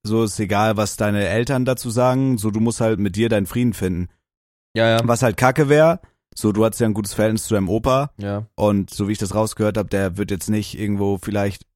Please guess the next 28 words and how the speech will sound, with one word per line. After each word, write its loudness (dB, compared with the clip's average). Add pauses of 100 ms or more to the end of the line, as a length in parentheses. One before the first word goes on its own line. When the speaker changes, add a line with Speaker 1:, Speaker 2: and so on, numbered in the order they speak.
(120)
Speaker 1:
oben 0
im 0
Himmel 0
sitzen -6
und 0
sagen, 0
oh, -2
das -4
ist -10
jetzt -6
aber -4
scheiße, -4
dass -4
der -2
nicht -2
kommt. -2
So, -2
ich -4
denke, -2
der -4
wird -4
dann -2
eher -2
stolz -2
auf -4
dich -4
sein, 0
so. 0